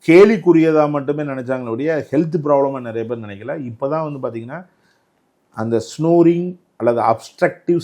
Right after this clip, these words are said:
ஸ்லீப் அப்னியான்னு சொல்லுவாங்க, ஓ எஸ் ஏ. அப்ஸ்ட்ரக்டிவ் ஸ்லீப் அப்னியா, தூங்கும்போது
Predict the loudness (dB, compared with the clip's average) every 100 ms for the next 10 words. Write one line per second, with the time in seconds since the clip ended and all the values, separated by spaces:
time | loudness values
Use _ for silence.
0 | -4 -4 -2 -4 -4 -10 -10 -10 -10 -10
1 | -8 -4 -4 -4 -6 -10 -8 -6 -6 -10
2 | _ _ _ _ _ _ 0 0 -8 -2
3 | -2 -2 -8 -8 -4 -2 0 -2 -4 -6
4 | -8 -6 -4 -2 -2 -4 -4 -4 -2 -2
5 | -4 -6 -6